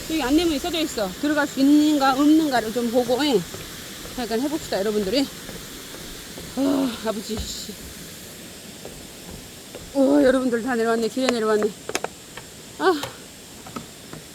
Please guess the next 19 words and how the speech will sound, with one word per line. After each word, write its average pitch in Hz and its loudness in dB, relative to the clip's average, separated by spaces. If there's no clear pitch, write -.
시간상 381 0
막 220 2
영상을 220 0
편집해갖고 269 -6
막 196 -2
이렇게 208 -10
붙여가지고 214 -6
올릴 240 -6
수 196 -8
없어. 208 -8
이게 180 -4
하고 277 -8
조금 247 -10
시간이 277 -6
걸리더라. 226 -2
예, 262 0
원포인트로 220 -4
가봅시다, 190 -8
여러분들이. 185 -6